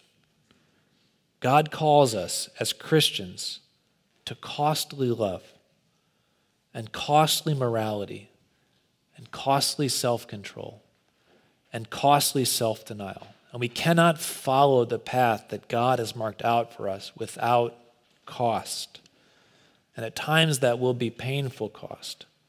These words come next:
But we don't need to flee the cost, because God calls us at the same time to Christ, who is eternal life and endless joy and never-ending peace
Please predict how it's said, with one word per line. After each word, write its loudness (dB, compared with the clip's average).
But -12
we -2
don't 4
need 4
to 8
flee 4
the -4
cost, -4
because 0
God 4
calls 4
us 2
at -2
the -6
same 0
time -6
to -10
Christ, 0
who 2
is 6
eternal 2
life 2
and -6
endless 2
joy 0
and -6
never-ending -2
peace -4